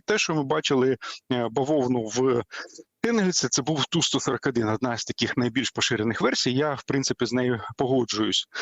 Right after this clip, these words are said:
Таких безпілотників у нас триста штук приблизно є. На жаль, е, за часи незалежності ми використовували такі безпілотники в якості цілі для П П О, для тренування П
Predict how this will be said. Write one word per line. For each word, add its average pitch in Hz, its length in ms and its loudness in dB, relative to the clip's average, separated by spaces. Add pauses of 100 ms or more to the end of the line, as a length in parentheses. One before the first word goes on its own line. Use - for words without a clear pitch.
(140)
Таких - 580 -2
безпілотників 160 760 0
у - 20 2
нас 120 180 0
триста 190 360 0
штук - 460 -8
приблизно 127 480 0
є. 107 200 0
На 139 140 0
жаль, 320 280 2 (420)
е, 139 220 -2
за 165 120 0
часи 233 320 0
незалежності 208 760 0
ми 196 220 2
використовували 165 720 0
такі 180 480 -2
безпілотники 151 960 0
в 127 100 -2
якості 156 440 -2
цілі 139 400 2
для 123 140 0
П 131 160 0
П 147 140 -2
О, 120 240 4
для - 160 0
тренування 120 640 0
П 117 120 -2